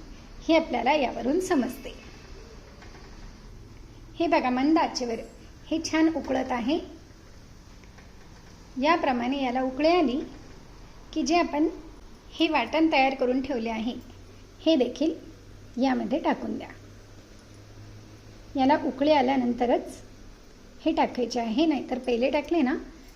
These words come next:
तर हे ड्राय असल्यामुळे हे जळून जाते. म्हणून याला उकळी आल्यानंतर हे टाका, म्हणजे हे जळणार देखील नाही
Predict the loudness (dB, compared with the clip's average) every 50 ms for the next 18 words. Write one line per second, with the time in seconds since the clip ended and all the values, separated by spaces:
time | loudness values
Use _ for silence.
0 | -20 -10 -8 -6 -2 0 0 0 0 0 0 0 0 -2 -2 -4 -4 -4 -4 -2
1 | 0 0 0 0 -2 -4 -10 -16 -20 -20 -20 -20 -20 -20 -20 -20 -20 -20 -20 -20
2 | -20 -10 -4 0 0 0 2 2 0 2 2 2 2 0 0 -2 -4 -8 -12 -14
3 | -16 -20 -20 -20 -20 -20 -20 -20 -20 -20 -20 -20 -20 -20 -8 -4 -2 0 2 2
4 | 2 0 0 -2 -2 -4 -4 -6 -6 -8 -8 -6 -6 -6 -6 -6 -6 -6 -6 -6
5 | -6 -4 -4 -4 -4 -6 -6 -4 -4 -6 -6 -6 -12 -18 -20 -20 -20 -20 -20 -20
6 | -16 -8 -4 -2 0 0 2 0 0 0 0 0 0 0 -2 -2 -2 -2 -2 -4
7 | -2 -2 -2 0 0 0 0 0 0